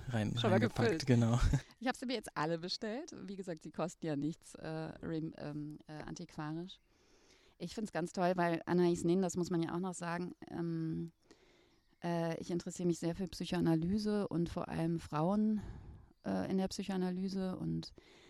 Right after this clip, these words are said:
Speaker 2: ganz viele reiche Frauen damals haben ja bei Freud, äh, so Lehranalysen gemacht und wurden dann auch selbst Psychoanalytikerinnen. Und auch Anais Nin, ähm,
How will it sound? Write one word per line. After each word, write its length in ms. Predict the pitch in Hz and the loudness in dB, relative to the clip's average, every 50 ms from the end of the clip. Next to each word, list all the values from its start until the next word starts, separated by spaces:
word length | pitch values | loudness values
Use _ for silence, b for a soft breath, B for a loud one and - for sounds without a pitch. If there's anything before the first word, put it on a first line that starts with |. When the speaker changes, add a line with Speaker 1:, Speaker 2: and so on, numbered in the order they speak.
| B B | B B
Speaker 2:
ganz 280 | - 156 160 190 185 - | 0 4 4 4 2 0
viele 600 | - - 196 185 185 180 175 175 175 170 170 - | -4 -4 -2 0 0 2 2 2 2 2 2 2
reiche 360 | - 147 165 220 240 - 226 | 2 4 4 4 4 2 -2
Frauen 420 | - - - 190 175 180 185 185 175 | -4 -2 -2 0 2 2 2 2 2
damals 420 | 175 170 175 175 180 175 175 - | 2 4 4 4 4 2 0 0
haben 140 | 185 175 175 | -2 0 0
ja 120 | 170 165 | 0 0
bei 160 | 170 170 165 160 | 0 -2 -4 -4
Freud, 460 | - - 170 165 165 170 165 - - - - | -6 -4 -2 -2 0 0 0 0 0 -2 -2
äh, 200 | - 180 175 170 | -2 -4 -4 -4
so 180 | 160 165 165 160 | -2 -2 -2 -2
Lehranalysen 680 | 156 160 160 170 185 180 175 170 170 170 175 165 170 | 0 0 0 0 2 2 2 2 2 2 2 2 2
gemacht 360 | 160 160 165 202 254 233 - - | 4 4 4 4 2 2 0 -2
und 160 | 175 160 - | -2 -2 0
wurden 180 | 175 196 214 | -2 -2 0
dann 140 | 190 175 165 | 0 0 0
auch 80 | 165 151 | -2 -2
selbst 360 | - 180 196 220 - - - | -2 -2 -2 -4 -4 -8 -8
Psychoanalytikerinnen. 1040 | - 202 202 - - 208 185 185 175 170 190 185 - 190 - 175 165 170 170 170 170 | -6 -6 -6 -4 -2 -2 -2 0 -2 -2 -4 -4 -4 -4 -2 -2 0 0 2 2 2
Und 160 | 170 165 - | 0 0 -2
auch 140 | - 170 165 | -2 -2 -2
Anais 420 | - 175 175 170 175 170 165 - | -2 0 0 0 0 0 -2 -2
Nin, 300 | 180 180 185 175 165 165 b b b b b b b b b b b b b b b - | 0 0 0 0 -2 -4 b b b b b b b b b b b b b b b -4
ähm, 600 | 175 165 160 156 156 156 151 151 151 156 156 156 | -2 0 2 2 4 4 2 2 0 -2 -4 -8